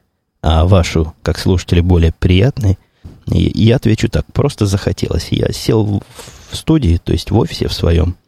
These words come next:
в том месте, где я работаю, как-то мне уже там сидеть противно. То есть целый день просидевший, не отходя от станка,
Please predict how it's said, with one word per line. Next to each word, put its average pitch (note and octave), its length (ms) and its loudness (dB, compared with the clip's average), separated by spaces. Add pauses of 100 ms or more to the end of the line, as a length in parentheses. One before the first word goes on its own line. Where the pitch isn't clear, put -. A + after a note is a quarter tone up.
(380)
в - 80 -12
том F#2 180 2
месте, F#2 300 0
где F2+ 140 2
я E2+ 100 4
работаю, F#2 460 0
как-то - 260 -4
мне G2 180 4
уже F2 140 2
там F2 180 0
сидеть F2+ 320 0
противно. - 580 -2 (420)
То - 80 -6
есть - 140 -8
целый G#2+ 260 2
день G2+ 220 4
просидевший, - 640 0
не F2 100 4
отходя E2+ 340 2
от D#2+ 80 0
станка, G2 560 0